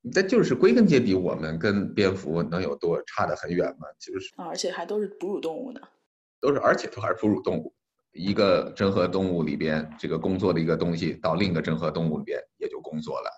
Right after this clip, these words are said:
Speaker 1: 这件事本身就是有可能的。
Speaker 2: 嗯。
Speaker 1: 那么举个例子来说，就比较有名的一些例子呢，比如说尼罗河病毒啊，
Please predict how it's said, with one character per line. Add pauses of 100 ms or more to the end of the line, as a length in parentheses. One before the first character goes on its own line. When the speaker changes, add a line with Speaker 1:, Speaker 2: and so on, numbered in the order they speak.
(140)
Speaker 1:
这
件
事
本
身
就
是
有
可
能 (200)
的。 (840)
Speaker 2:
嗯。
Speaker 1:
那
么
举
个
例
子
来
说，
就
比
较
有
名
的
一
些
例
子
呢，
比
如
说
尼
罗
河
病
毒
啊，